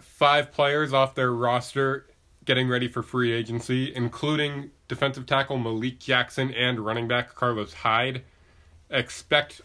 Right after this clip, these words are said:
us to be talking a lot about them on our next show when we recap the N F L free agency.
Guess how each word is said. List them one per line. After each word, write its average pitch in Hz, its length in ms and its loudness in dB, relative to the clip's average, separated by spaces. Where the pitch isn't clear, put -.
us 139 280 0
to 131 100 -6
be 107 120 -4
talking 120 440 -2
a 110 140 -6
lot 104 540 -2
about 101 480 -4
them 98 320 -6
on 117 120 0
our 104 100 -4
next 120 320 -2
show 104 380 0
when 101 200 -6
we 104 140 -4
recap 107 640 -2
the 95 480 -8
N 113 120 -2
F 107 120 -6
L 98 120 -2
free 104 220 -6
agency. 113 480 -4